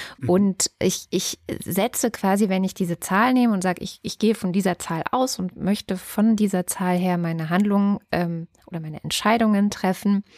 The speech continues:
Speaker 2: dann sage ich, die sind halt sehr viel umgeben von genau dieser Altersgruppe. Und für Schulen trifft es ja zu. Also die sitzen ja zu dreißigst oder sowas in Räumen mit genau dieser Altersgruppe, bei der die Inzidenz eben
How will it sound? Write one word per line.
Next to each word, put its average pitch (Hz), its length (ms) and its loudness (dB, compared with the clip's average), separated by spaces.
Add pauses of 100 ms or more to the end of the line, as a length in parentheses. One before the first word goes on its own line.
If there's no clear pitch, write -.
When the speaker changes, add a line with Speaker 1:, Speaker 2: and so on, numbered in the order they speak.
(540)
Speaker 2:
dann 185 200 0
sage 165 300 0
ich, - 160 -6
die 208 160 -2
sind 190 260 -2
halt 226 180 0
sehr 160 200 -2
viel - 160 -4
umgeben 214 460 2
von 170 240 -2
genau 170 500 2
dieser 202 380 2
Altersgruppe. - 640 -4
Und 202 180 0
für - 160 0
Schulen 208 380 4
trifft - 260 -4
es 214 140 0
ja 214 80 -4
zu. - 260 -2 (320)
Also 190 240 0
die 196 140 0
sitzen 254 340 2
ja 180 160 2
zu - 180 0
dreißigst 156 720 -4
oder 160 180 0
sowas 160 360 0
in 180 180 0
Räumen 180 580 2
mit 185 300 -2
genau 180 280 -2
dieser 180 260 0
Altersgruppe, 202 580 0
bei 185 140 2
der 175 180 2
die 190 140 0
Inzidenz 190 640 0
eben 269 300 -2